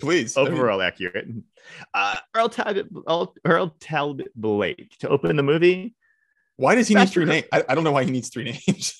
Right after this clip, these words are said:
Speaker 2: I think it's a serial killer. Oh, not a serial, the assassin thing of, like, um,
Speaker 1: Oh,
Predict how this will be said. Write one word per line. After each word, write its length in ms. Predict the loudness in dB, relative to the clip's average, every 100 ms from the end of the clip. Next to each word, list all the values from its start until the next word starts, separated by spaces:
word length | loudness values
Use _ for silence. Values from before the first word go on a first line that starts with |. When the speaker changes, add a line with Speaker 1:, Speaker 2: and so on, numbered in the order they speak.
| 0
Speaker 2:
I 220 | 2 2
think 140 | 0 0
it's 160 | -2 -4
a 40 |
serial 360 | -6 -2 0 0
killer. 300 | 0 0 0 -2
Oh, 160 | 0
not 160 | 0 0
a 40 |
serial, 260 | -4 -6 -6
the 300 | -2 -2 -2 -6
assassin 520 | -6 -4 -2 -4 -4
thing 300 | -4 -4 -4
of, 80 | -4
like, 220 | -4 -6 _ _ _ _ -20
um, 80 | -12
Speaker 1:
Oh, 800 | -8 -6 -6 -4 -2 0 -2 -6